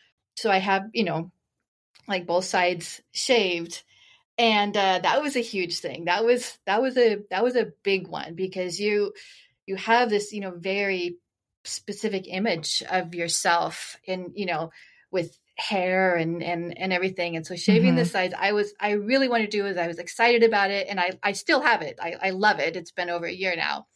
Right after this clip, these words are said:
Speaker 1: But there was a time, like, probably the next day after I got it cut, I, I almost had a meltdown. I was like, "What did I do?
Speaker 2: <sighs>
Speaker 1: What did I do?" You know? But it was only because,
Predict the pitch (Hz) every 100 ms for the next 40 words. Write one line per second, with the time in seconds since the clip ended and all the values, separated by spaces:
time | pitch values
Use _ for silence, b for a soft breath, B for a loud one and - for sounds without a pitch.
0 | B B B _ 247 214 190 220 285 320
1 | 320 453 427 415 - 403 415 180 185 190
2 | - _ _ _ - 269 302 285 233 226
3 | - 202 196 196 202 185 180 170 175 -
4 | - - _ _ - 214 - - - _
5 | _ _ _ 196 220 262 277 294 294 302
6 | 302 - _ _ _ - 214 233 240 247
7 | 208 208 185 - 156 - - _ - 208
8 | 214 208 208 226 240 240 226 196 180 175
9 | - - _ _ 226 254 269 254 254 330
10 | 508 - - - _ 262 247 240 269 349
11 | B B B B B - - 226 285 294
12 | 277 - 262 330 381 320 311 240 226